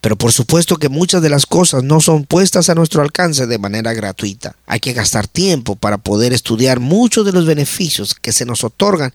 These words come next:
en cada una de las cosas. "La ignorancia no es la culpa de Dios", suelo decir muchas veces. Esa corresponde a nuestra pereza. La ignorancia es la que nos lleva a un estado de insatisfacción,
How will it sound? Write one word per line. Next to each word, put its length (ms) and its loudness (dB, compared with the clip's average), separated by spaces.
en 220 -4
cada 380 0
una 300 2
de 80 0
las 180 -2
cosas. 520 -10
"La 140 -2
ignorancia 720 0
no 100 -4
es 60 -2
la 140 -6
culpa 440 -2
de 120 2
Dios", 420 -2
suelo 480 2
decir 420 0
muchas 360 -8
veces. 540 -6
Esa 200 0
corresponde 920 0
a 80 -6
nuestra 340 -4
pereza. 440 -4
La 200 -2
ignorancia 640 2
es 80 0
la 80 2
que 140 -2
nos 220 -2
lleva 280 4
a 60 4
un 120 4
estado 420 0
de 100 2
insatisfacción, 880 -2